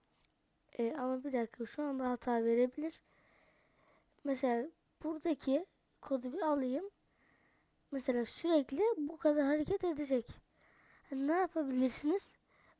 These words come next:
Gene farklı bir isim kullanabiliriz. Hemen buraya geliyoruz. Bir tane kod yapıyoruz. Ve buna da şuradaki kodlardan şunu ekliyoruz arkadaşlar. Ee, hareket etme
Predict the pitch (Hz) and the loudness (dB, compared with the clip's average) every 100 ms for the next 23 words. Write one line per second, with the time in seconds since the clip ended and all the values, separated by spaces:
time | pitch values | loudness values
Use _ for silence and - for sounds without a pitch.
0 | _ - 233 294 370 - 269 233 247 240 | _ -8 2 4 4 4 2 2 -4 -6
1 | - 247 220 240 226 220 220 220 214 - | -6 -6 -6 -2 -2 0 -2 -2 -4 -8
2 | - _ _ _ _ 320 339 269 294 - | -20 _ _ _ _ -4 0 0 -2 -10
3 | _ _ 294 285 277 277 269 247 269 - | _ _ 2 2 4 0 0 -2 -4 -16
4 | _ _ 285 269 240 233 220 262 262 269 | _ _ -4 -2 0 -2 -4 -4 -2 0
5 | 254 277 - _ _ _ _ _ _ _ | -2 -2 -14 _ _ _ _ _ _ _
6 | 330 311 - _ - 294 311 311 494 262 | 6 6 4 _ 0 2 6 6 4 -2
7 | 285 285 - 277 254 285 - 262 285 294 | 2 2 2 -4 0 -2 2 0 0 -4
8 | - 294 269 269 247 220 226 220 226 220 | -2 0 0 0 -2 -2 -4 -4 -4 -4
9 | 202 - 381 _ _ - - - - - | -6 -8 -10 _ _ -20 -20 -20 -20 -20
10 | - - - - _ 240 233 226 254 269 | -20 -20 -20 -20 _ 4 4 6 4 4
11 | 320 320 294 277 285 | 2 2 2 2 -6